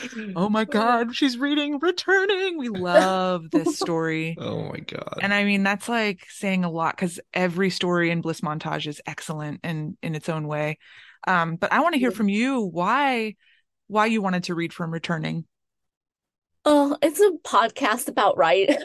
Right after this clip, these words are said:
Speaker 3: <laughs> being a writer. <laughs>
Speaker 1: Look at you.
Speaker 3: Trying to be a writer. So I thought, "Oh, this is thematically, you know, um, current." But I also think Returning, like, it's the longest story in the collection, and I think I struggled with it the most.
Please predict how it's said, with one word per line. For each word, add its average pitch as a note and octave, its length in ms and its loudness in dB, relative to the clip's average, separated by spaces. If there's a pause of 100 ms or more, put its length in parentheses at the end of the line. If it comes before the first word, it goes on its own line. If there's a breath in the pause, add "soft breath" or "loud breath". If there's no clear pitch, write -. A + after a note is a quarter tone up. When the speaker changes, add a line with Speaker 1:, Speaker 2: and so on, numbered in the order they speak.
(160)
Speaker 3:
<laughs> - 300 0
being C#4 180 6
a C4 80 8
writer. G3+ 540 2
<laughs> E3+ 720 -2
Speaker 1:
Look C#4+ 180 2
at - 140 0
you. G3 220 4
Speaker 3:
Trying A3+ 320 0
to C4 80 0
be A3 180 2
a G#3 60 2
writer. G#3 440 2
So A#3+ 160 -2
I G3 160 2
thought, G3+ 320 -6 (100)
"Oh, G#3+ 140 2
this G#3 240 -8
is G#3+ 220 -14
thematically, F#3 920 0 (480 loud breath)
you G3+ 120 -2
know, F3 320 -2
um, F3 500 -4 (420 loud breath)
current." A#3+ 220 2
But C#4 140 4
I F4+ 180 4
also A#4+ 380 6
think G#4 320 2
Returning, C#4+ 640 6
like, G#3+ 220 0
it's A#3 120 2
the B3 80 0
longest B3 400 -2
story A3 360 0
in G3 100 -4
the F#3+ 80 -8
collection, F#3 500 0
and F#3 120 0
I F#3 100 -4
think D4 200 2
I C4+ 60 4
struggled C4+ 760 2
with C#4 180 4
it C#4 220 8
the C4+ 80 2
most. C4 500 0